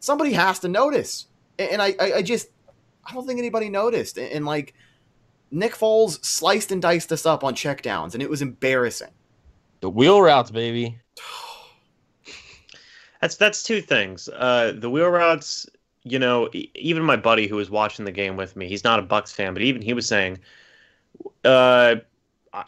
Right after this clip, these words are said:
Speaker 3: I thought that they were gonna make adjustments to that. Why didn't they?"
Speaker 1: Cordell
Speaker 2: You know, keep
Speaker 1: Patterson,
Speaker 2: putting
Speaker 1: every time
Speaker 2: Shaq
Speaker 1: he got
Speaker 2: Barrett,
Speaker 1: the damn ball.
Speaker 2: just keep putting Shaq Barrett in coverage against a running back. It'll work.
Speaker 3: You know, and, well, the second thing, too, is,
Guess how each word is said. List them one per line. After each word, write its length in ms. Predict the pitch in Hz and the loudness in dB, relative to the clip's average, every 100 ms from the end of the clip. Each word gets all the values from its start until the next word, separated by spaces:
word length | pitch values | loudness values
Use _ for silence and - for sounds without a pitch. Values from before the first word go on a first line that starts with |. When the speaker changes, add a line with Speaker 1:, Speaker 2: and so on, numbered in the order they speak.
| - | -4
Speaker 3:
I 140 | 120 | -4
thought 260 | 151 170 165 | 0 0 0
that 80 | |
they 100 | 143 | 0
were 80 | 147 | 2
gonna 140 | 139 139 | 2 0
make 160 | 135 | -2
adjustments 500 | 110 120 143 160 123 | 0 -4 -4 -8 -12
to 60 | - | -6
that. 240 | 104 101 98 | -4 -4 -6
Why 600 | 92 90 90 101 123 147 | -12 -10 -6 0 0 -2
didn't 500 | 127 127 139 175 - | -4 -4 -4 -10 -4
they?" 480 | 208 247 339 339 254 _ - | -2 -2 -4 -8 -12 _ -8
Speaker 1:
Cordell 160 | 120 | 2
Speaker 2:
You 100 | 127 | 4
know, 200 | 151 147 | 6 4
keep 80 | 170 | 2
Speaker 1:
Patterson, 180 | 143 151 | 2 0
Speaker 2:
putting 180 | 156 160 | 2 2
Speaker 1:
every 140 | 147 | 2
time 140 | 147 135 | 2 2
Speaker 2:
Shaq 40 | |
Speaker 1:
he 60 | 151 | 4
got 100 | 156 | 4
Speaker 2:
Barrett, 180 | 165 | 4
Speaker 1:
the 60 | 160 | 4
damn 120 | 165 | 2
ball. 420 | 151 180 226 - _ _ _ | 2 2 2 -4 _ _ _
Speaker 2:
just 160 | - 117 | -16 -12
keep 200 | 135 127 | -6 -2
putting 200 | 147 143 | 0 -2
Shaq 240 | 127 120 127 | 0 0 2
Barrett 220 | 151 160 | 2 2
in 80 | 151 | 2
coverage 380 | 156 196 208 | 2 4 2
against 200 | 151 147 | -2 -4
a 60 | 151 | -2
running 300 | 147 185 220 | 0 0 0
back. 240 | 170 160 151 | 0 0 0
It'll 160 | 135 | 0
work. 400 | 170 214 196 - _ _ | 0 0 -2 -8 _ _
Speaker 3:
You 180 | 120 117 | -6 -4
know, 300 | 113 113 127 | 0 2 2
and, 200 | 123 135 | 2 0
well, 120 | 151 | 0
the 100 | 160 | 0
second 400 | 160 233 233 208 | 0 0 2 0
thing, 240 | 147 135 117 | 0 -2 -2
too, 340 | - 113 107 | -2 0 0
is, 360 | 101 92 95 | 0 -4 -8